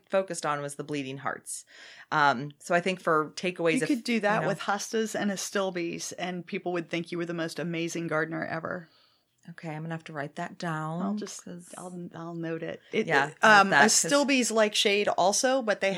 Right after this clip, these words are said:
Speaker 2: have sort of, um, jagged edge leaves.
Speaker 1: Yeah.
Speaker 2: The hostas are big and ro-, rotund and sort of full.
Speaker 1: Yeah.
Speaker 2: But the bleeding hearts will fade back a little bit after their bloom.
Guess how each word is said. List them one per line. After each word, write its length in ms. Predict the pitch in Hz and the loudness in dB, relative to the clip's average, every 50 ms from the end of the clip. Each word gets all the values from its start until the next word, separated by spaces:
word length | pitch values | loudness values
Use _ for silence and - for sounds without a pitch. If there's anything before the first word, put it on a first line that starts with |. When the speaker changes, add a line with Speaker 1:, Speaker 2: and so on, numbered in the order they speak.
| 196 | 2
Speaker 2:
have 160 | 190 185 175 180 | 0 0 0 -2
sort 240 | - 220 196 185 | -4 -2 0 0
of, 260 | 180 175 170 165 165 - - | 2 0 0 -2 -4 -4 -4
um, 480 | - 170 170 165 170 175 175 170 165 156 - _ _ _ _ - - - 165 | -2 -2 -2 -2 -4 -4 -4 -6 -10 -12 -16 _ _ _ _ -20 -16 -12 -6
jagged 380 | 170 190 175 175 190 196 185 180 | 0 4 4 4 4 4 2 2
edge 260 | 170 180 208 202 214 | 2 2 0 -2 -4
leaves. 640 | 226 226 233 226 233 247 269 277 - - - - - | -4 -4 -2 -2 -2 -4 -4 -6 -6 -8 -8 -6 -6
Speaker 1:
Yeah. 300 | 180 170 151 139 147 139 | -4 -4 -4 -4 -6 -6
Speaker 2:
The 80 | - 196 | -6 -4
hostas 420 | - 165 175 170 - - 202 180 | -4 -2 -4 -4 -4 -6 -6 -4
are 100 | 196 190 | -6 -6
big 260 | 175 170 180 175 170 185 | -6 -6 -8 -6 -6 -6
and 180 | 190 190 180 | -6 -6 -4
ro-, 220 | 170 165 165 156 156 - _ _ _ - | -2 -2 -4 -4 -6 -12 _ _ _ -8
rotund 720 | 170 175 156 147 - - - 165 156 156 165 190 202 202 | -4 -4 -4 -4 -4 -6 -4 -2 -2 -2 -2 -4 -4 -4
and 240 | 202 185 170 165 165 | -2 -2 -2 -2 -4
sort 220 | - - 170 160 | -2 -2 -2 -2
of 80 | 165 165 | -2 -4
full. 480 | - - 175 156 160 180 214 247 262 - - - | -2 0 0 0 2 0 -2 -4 -8 -10 -12 -10
Speaker 1:
Yeah. 280 | 214 240 285 294 254 208 | -10 -10 -8 -8 -6 -6
Speaker 2:
But 140 | 196 - | -4 -4
the 60 | - 180 | -4 -2
bleeding 340 | - 220 226 220 233 233 | 0 0 2 2 2 0
hearts 280 | 233 254 302 311 - - | 2 2 2 2 0 -2
will 100 | - 202 | -6 -8
fade 320 | - - 208 180 180 175 | -4 -4 -2 -2 -2 -2
back 240 | 156 175 185 208 214 | -2 -2 -2 -2 -2
a 60 | - | -2
little 240 | 196 190 180 165 160 | -2 -2 -2 -2 -2
bit 240 | - 170 160 156 156 - | -2 -2 -2 -2 -2 -2
after 300 | - 160 165 - - 175 165 | -4 -4 -4 -4 -6 -4 -2
their 240 | 165 156 160 165 | 0 2 2 0
bloom. 600 | 160 160 196 226 262 262 208 156 151 175 202 226 | 0 0 0 0 0 0 0 -2 -2 -4 -8 -10